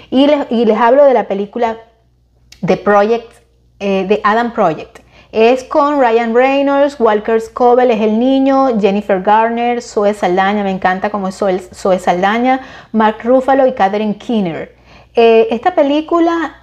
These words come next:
eh, Adam Reed es un viajero, eh, del tiempo y piloto de combate, aterriza en el dos mil veintidós y allí se encuentra con su yo de doce años y con el tatara-, el, y con él, perdón, trata de salvar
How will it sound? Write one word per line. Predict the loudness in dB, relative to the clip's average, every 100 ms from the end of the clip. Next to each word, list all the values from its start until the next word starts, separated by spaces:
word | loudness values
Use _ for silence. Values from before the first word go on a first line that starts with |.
| -2
eh, | -2 -2
Adam | -2 0 0 0
Reed | 0 -2 -2
es | -2 -2
un | 0
viajero, | -2 -2 -2 -2 0
eh, | 0
del | 0 -2
tiempo | -2 -2 0 -2 -2
y | -4
piloto | 0 0 2 0
de | 0
combate, | 0 -2 0 -2 -2 -4
aterriza | -4 -4 -2 -4 -2 -2
en | -2
el | 0
dos | -2
mil | -2 -2
veintidós | -2 0 0 0 0
y | 0
allí | 0 -2
se | -4
encuentra | -2 -2 -2 -2
con | -2
su | -2 -2
yo | 0 2
de | 2 0 0
doce | 0 0 -2 -6
años | -2 -2 -2 -4 -8 -16 -20 -20 -20 -2
y | 2 2
con | 0 -2
el | -2 -4
tatara-, | -2 -2 -2 -4 -4 -10 _ _ _ _ _
el, | -4 -2 0 -4 0
y | 0
con | 2 2 2
él, | 0
perdón, | -2 -2 -2 -2
trata | 0 0 0 -4
de | -4
salvar | -2 -2 0 -2